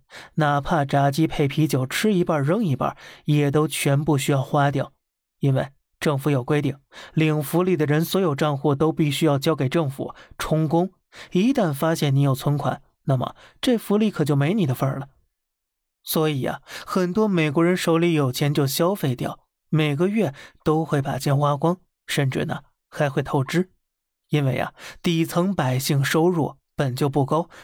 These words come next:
存钱也存不了多少，还不如花光领福利过得潇洒呢。所以美国的浪费现象也是令人发指的。占全球人口总数百分之五的美国人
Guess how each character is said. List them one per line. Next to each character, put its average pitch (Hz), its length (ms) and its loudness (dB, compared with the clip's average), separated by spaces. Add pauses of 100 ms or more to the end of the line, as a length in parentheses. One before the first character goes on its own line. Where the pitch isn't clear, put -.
(140)
存 247 380 0
钱 190 260 0
也 143 140 2
存 156 300 -2
不 233 100 -2
了 143 140 -2
多 135 160 2
少， - 200 -4 (280)
还 151 240 0
不 151 100 2
如 147 140 2
花 160 180 -2
光 175 240 -2 (240)
领 147 300 0
福 143 240 2
利 175 120 2
过 147 160 -2
得 139 120 -2
潇 147 200 0
洒 143 200 -2
呢。 - 160 -6 (360)
所 - 240 0
以 302 80 2
美 156 200 2
国 147 100 -2
的 160 80 0
浪 156 160 0
费 143 100 -2
现 139 220 0
象 - 220 -2 (240)
也 143 180 2
是 139 120 0
令 139 140 2
人 139 120 2
发 139 200 -2
指 135 160 -6
的。 - 180 -12 (720)
占 170 180 0
全 165 140 0
球 170 120 2
人 165 160 2
口 175 200 0
总 139 200 0
数 156 140 2
百 139 220 0
分 156 120 0
之 170 100 2
五 143 140 2
的 151 100 0
美 127 180 0
国 139 160 0
人 - 180 -2